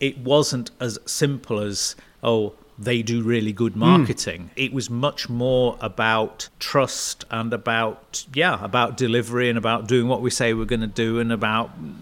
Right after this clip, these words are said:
Speaker 2: Taking the time to get to know businesses and,
Speaker 1: and,
Speaker 2: you know.
Speaker 1: and knowing what we're talking about and also being ready to say if it's something we don't know about.
Speaker 2: Yeah.
Speaker 1: You know, I think it's, but, but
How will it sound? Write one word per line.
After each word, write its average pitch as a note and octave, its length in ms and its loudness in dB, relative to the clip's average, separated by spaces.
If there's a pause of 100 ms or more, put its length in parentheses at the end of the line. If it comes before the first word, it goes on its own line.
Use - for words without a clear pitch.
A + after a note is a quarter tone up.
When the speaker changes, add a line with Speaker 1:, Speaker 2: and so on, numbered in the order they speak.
(200)
Speaker 2:
Taking C3+ 260 4
the B2+ 60 2
time B2 280 4
to B2+ 80 -2
get B2+ 200 2
to B2 60 -4
know A#2+ 220 2
businesses A2+ 800 -4
and, B2 340 -6
Speaker 1:
and, B2 100 -10
Speaker 2:
you C#3 120 -6
know. A#2 220 -2
Speaker 1:
and B2+ 200 -2
knowing B2+ 180 2
what A#2+ 140 -2
we're A#2+ 80 -2
talking A2 340 -2
about A2 300 -2
and D#3+ 140 2
also E3+ 360 4
being D#3 300 -2
ready D#3+ 260 0
to D#3 640 -2 (200)
say D#3 420 2
if D3 280 -4
it's - 140 -4
something D3 320 -4
we D#3 80 -2
don't F#3+ 200 0
know A#2 160 -2
about. E2 500 -10 (260)
Speaker 2:
Yeah. D#3 280 4
Speaker 1:
You C3+ 140 -4
know, A#2+ 140 -2
I B2 60 -2
think C#3+ 340 -4
it's, C3 260 -6
but, C#3 300 4
but C#3+ 180 4